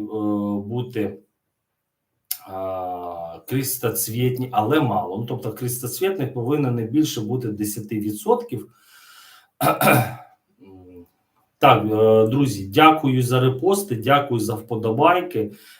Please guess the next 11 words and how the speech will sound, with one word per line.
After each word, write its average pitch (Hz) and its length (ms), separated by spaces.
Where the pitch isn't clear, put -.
дякую 131 360
за 117 200
активність. 101 840
Е, 92 300
чим 143 280
більше 135 300
у - 20
нас 131 240
активності, 156 640
тим 123 240
більше 123 480